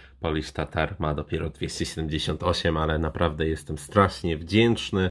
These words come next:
No i najwięcej, co, e, jeden filmik zdobył, no to jest prawie sześćset widzów. I aż cztery komentarze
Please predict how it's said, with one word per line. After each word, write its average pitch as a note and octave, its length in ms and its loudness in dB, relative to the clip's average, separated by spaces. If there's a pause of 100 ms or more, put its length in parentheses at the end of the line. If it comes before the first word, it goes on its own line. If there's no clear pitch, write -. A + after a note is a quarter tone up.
No B2 120 6
i B2 60 4
najwięcej, G2 640 4
co, D#2+ 440 0
e, D#2+ 340 0
jeden E2+ 240 0
filmik E2 280 0
zdobył, E2 300 0
no E2 140 2
to - 120 -2
jest D2+ 160 -6
prawie F#2+ 320 6
sześćset - 560 6 (120)
widzów. G#2+ 680 2 (560)
I F2+ 220 0
aż F2 300 2 (100)
cztery D3 560 4
komentarze G2+ 600 4